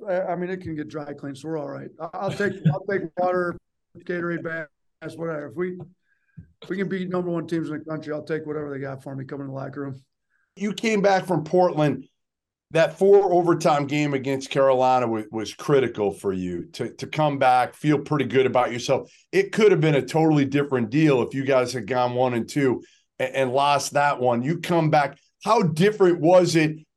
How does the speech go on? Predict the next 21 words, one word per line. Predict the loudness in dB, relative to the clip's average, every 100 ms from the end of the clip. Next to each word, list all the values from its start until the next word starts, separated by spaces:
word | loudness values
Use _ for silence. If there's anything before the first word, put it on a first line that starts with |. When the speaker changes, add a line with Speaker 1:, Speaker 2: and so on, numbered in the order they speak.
| _ 0
Speaker 2:
in | 0
terms | 2 2 2 2
of | 2
even | 2 2 2
the | 0
confidence | -2 0 0 2 2 2 0
of | 0
the | 0
team, | 0 2 4
maybe | 2 0
coming | 0 2 4
into | 4 2
this | 2 2 2
one, | 0
especially | 0 0 -2 0 0 2
when | 4
you | 4
went | 2 2
down | 2 2
at | 2
halftime, | 2 2 2 0 2 0